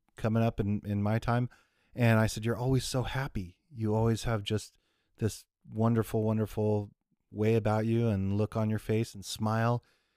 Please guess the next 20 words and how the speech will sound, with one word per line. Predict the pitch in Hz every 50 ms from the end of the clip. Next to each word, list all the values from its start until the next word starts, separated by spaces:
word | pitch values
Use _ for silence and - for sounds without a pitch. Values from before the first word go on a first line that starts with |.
| _ _ _ -
And | 120 113 110 107 104 107
he | 98 127 131
started | - - 180 190 185 147
to | 123 113
relate | 110 113 113 113 117 120 - -
to | - 113
me | 110 110 107
a | 104 95
story | - - - - 117 113 113 110 104 104 104 98 - _ _ _ _ _ _ _ _ -
about | 107 107 107 104 101 101 101 104 - _ _ _ _ _ _ _
in | - 117 110 113
Mexico | 113 117 - - - 135 - - 120 113 110 107 107 110
where | - - 104 104 110 107 107 104 104 104 104 98
he | - - 117
was | 110 104 -
from, | - - - 156 151 127 113 104
he | 98 117
worked | 107 107 107 101 - -
in | 101 95
construction. | - 101 98 - - - - 123 123 - - - 95 85 87